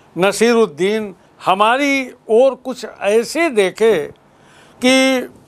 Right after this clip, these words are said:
उन्हें हमसे जवाब पाना हो, फिर बड़े ही मज़े अंदाज में कहा, "कहने का मतलब साहब यह कि तालीम की तालीम भी बड़ी चीज़ होती है,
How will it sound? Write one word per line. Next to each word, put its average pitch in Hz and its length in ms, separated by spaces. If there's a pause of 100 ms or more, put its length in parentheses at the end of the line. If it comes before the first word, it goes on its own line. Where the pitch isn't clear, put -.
(380)
उन्हें 254 540
हमसे 214 500
जवाब 190 520
पाना 143 280
हो, 92 300 (600)
फिर 247 160
बड़े 285 440
ही 277 180
मज़े 220 600 (280)
अंदाज 196 480
में 196 180
कहा, 160 580 (540)
"कहने 247 380
का 262 180
मतलब 226 340
साहब 196 340
यह 185 380 (500)
कि 269 100
तालीम 254 800
की 285 220
तालीम 247 680
भी 277 360 (220)
बड़ी 226 300
चीज़ 240 380
होती 240 480
है, 233 520